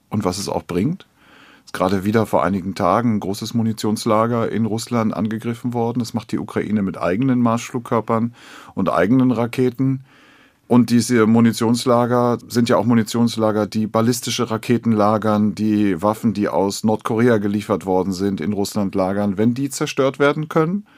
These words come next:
dann verliert Russland sehr viele Möglichkeiten, an der Front zu wirken. Und wer kann da eigentlich was dagegen haben, dass man zum Beispiel Raketen und Munition zerstört, bevor sie auf die Ukraine und auf die Zivilbevölkerung abgefeuert werden? Die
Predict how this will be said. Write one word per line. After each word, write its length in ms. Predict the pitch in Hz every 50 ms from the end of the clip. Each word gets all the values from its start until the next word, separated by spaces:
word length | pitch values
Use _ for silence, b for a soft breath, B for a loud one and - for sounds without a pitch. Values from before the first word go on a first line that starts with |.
| B B B B B B B B B B
dann 160 | 131 127 131
verliert 420 | 127 - 135 131 135 139 147 -
Russland 560 | 123 120 135 135 - - 147 139 139 139 135 120
sehr 220 | 120 127 139 160
viele 240 | 160 175 165 160 160
Möglichkeiten, 1040 | 156 147 143 143 - 151 147 - - 156 143 139 139 - 143 139 135 135 127 117 -
an 160 | - 120 135
der 140 | 123 127 120
Front 400 | 120 - 113 113 120 135 131 131
zu 240 | - - 127 107 107
wirken. 500 | 104 104 113 117 120 - 160 165 165 165
Und 240 | - 113 120 113 117
wer 80 | 120
kann 160 | 113 - 147
da 80 | 139 127
eigentlich 260 | 107 123 127 127 -
was 120 | 127 123 -
dagegen 420 | 123 113 - 113 117 120 127 123
haben, 240 | 123 120 123 123 127
dass 180 | 117 113 -
man 140 | - 120 117
zum 160 | - - 117
Beispiel 360 | 107 110 113 110 - - 117 110
Raketen 580 | 107 107 - - 104 104 104 135 139 135 135 135 B B B B B
und 200 | - - - -
Munition 680 | 120 120 117 120 117 110 - 123 117 117 123 127 131 120
zerstört, 520 | - - 127 117 - - 120 123 120 120
bevor 320 | - 127 - - 139 165 190
sie 140 | 202 165
auf 100 | - 104
die 140 | - - 82
Ukraine 500 | 87 - - - 107 - 107 123 143 135
und 140 | 107 92 -
auf 80 | 98 -
die 100 | - 101
Zivilbevölkerung 840 | - 113 104 113 110 95 101 - 101 95 90 82 - 95 92 82
abgefeuert 600 | - - - - - 87 - 87 78 82 87 82
werden? 380 | 85 87 80 90 - 127 160 160 B B B B B B B B B B B B B B B B B B B B _ _ -
Die 440 | 131 135 143 139 139 139 139 135